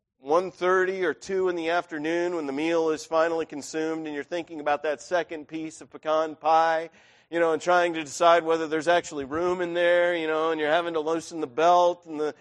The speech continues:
and you're going, "Oh my goodness." Or is it at one o'clock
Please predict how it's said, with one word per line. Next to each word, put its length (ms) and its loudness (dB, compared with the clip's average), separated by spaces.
and 100 -6
you're 80 -2
going, 240 0
"Oh 520 4
my 240 -2
goodness." 480 -2
Or 240 2
is 140 -4
it 240 0
at 120 -4
one 220 6
o'clock 500 -6